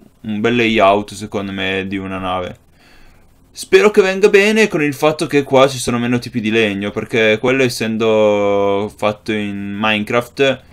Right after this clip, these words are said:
ci sono tutti i tipi di legno come la,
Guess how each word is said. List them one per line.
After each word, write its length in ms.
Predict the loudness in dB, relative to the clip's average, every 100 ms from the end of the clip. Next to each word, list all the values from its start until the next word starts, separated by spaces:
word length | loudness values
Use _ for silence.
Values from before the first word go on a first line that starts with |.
| -20 -14
ci 140 | -10
sono 340 | -4 0 0 -2
tutti 280 | -4 -6 -6
i 40 |
tipi 240 | -6 -8
di 120 | -4 -2
legno 420 | -2 -4 -6 -4
come 320 | -6 -6 -4
la, 560 | -2 -2 -2 -4 -8